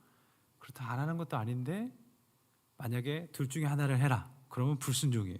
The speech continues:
그게 바로 모압입니다. 안타까운 사람들이죠. 젊은 시절의 힘을 죄에 쏟았습니다.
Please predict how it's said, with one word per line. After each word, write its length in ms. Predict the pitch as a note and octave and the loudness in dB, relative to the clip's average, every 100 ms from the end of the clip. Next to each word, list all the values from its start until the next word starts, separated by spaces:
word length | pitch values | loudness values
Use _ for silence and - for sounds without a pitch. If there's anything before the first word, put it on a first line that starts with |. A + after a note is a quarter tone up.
| - | -8
그게 240 | - D#3 | -2 0
바로 180 | E3 E3+ | 2 0
모압입니다. 500 | C#3+ F3 E3 D3 - | -2 -4 -4 -6 -6
안타까운 400 | C#3+ - - - | -8 -6 -6 -6
사람들이죠. 600 | C#3+ D3 D3 C3 - - _ _ _ _ _ _ _ - - - - - - - - | -6 -8 -8 -10 -18 -20 _ _ _ _ _ _ _ -20 -20 -20 -20 -20 -20 -20 -4
젊은 380 | - D3+ E3+ D#3 | 6 8 8 6
시절의 320 | C3+ D3 C#3 | 4 4 2
힘을 280 | C3 C3+ B2+ | 2 0 -2
죄에 280 | - C3+ | 0 2
쏟았습니다. 840 | C3+ C#3+ C#3+ - - C#3 B2 A#2 | 2 -2 -2 -2 -4 -6 -6 -8